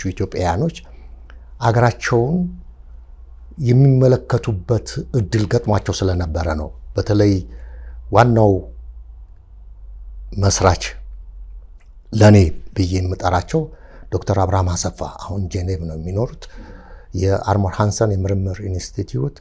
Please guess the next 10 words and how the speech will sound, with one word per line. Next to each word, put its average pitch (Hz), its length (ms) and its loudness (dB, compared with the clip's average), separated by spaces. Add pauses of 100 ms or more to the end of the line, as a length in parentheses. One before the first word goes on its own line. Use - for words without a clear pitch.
(460)
ምክትል 104 500 0
ዳይሬክተር፣ 90 580 -2 (1600)
ቀደምት 120 560 2
መምህር 101 360 4
የነበሩ 85 540 -4
ጎንደር 85 320 -4
ዩኒቨርሲቲ 87 420 -8 (300)
እና 110 160 -6 (120)
የተለያዩ 90 580 -2 (1080)
ሀገሮች 92 220 2